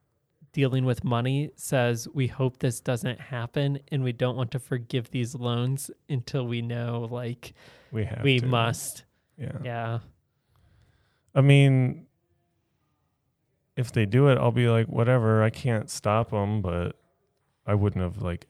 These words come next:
Speaker 2: asked for it.
Speaker 1: I mean, it's kind of how I felt about the covid money that we all got, where it was like, "Oh, you're gonna put twelve hundred bucks in my account."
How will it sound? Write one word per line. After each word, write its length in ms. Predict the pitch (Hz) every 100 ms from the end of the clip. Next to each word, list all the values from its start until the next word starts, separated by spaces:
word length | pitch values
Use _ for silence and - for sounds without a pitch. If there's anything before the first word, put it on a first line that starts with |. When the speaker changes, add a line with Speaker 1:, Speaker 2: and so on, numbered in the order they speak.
| -
Speaker 2:
asked 480 | 95 101 117 - -
for 340 | - - 95
it. 200 | 107 - _ - _ _ _ _ _ _ _ _ _ -
Speaker 1:
I 60 |
mean, 140 | 190 190
it's 160 | 180
kind 160 | - 165
of 60 | -
how 160 | 175
I 100 | 151
felt 380 | 135 151 135 - -
about 560 | 127 135 127 - -
the 520 | 139 120 117 117 117 - -
covid 480 | - 139 127 139 127
money 400 | 131 131 131 131
that 180 | 139
we 140 | 131 135
all 160 | 131 127
got, 460 | 143 131 131 - _ _ _ _
where 200 | 135 131
it 40 |
was 220 | 123 117 135
like, 340 | 123 120 117 _ _ -
"Oh, 180 | 170 175
you're 180 | 131 127
gonna 200 | 143 131
put 420 | - 139 131 - _ -
twelve 260 | 143 135
hundred 400 | - 135 147 117
bucks 400 | - 120 - -
in 160 | 143 123
my 140 | 120
account." 720 | 117 117 135 117 131 165 -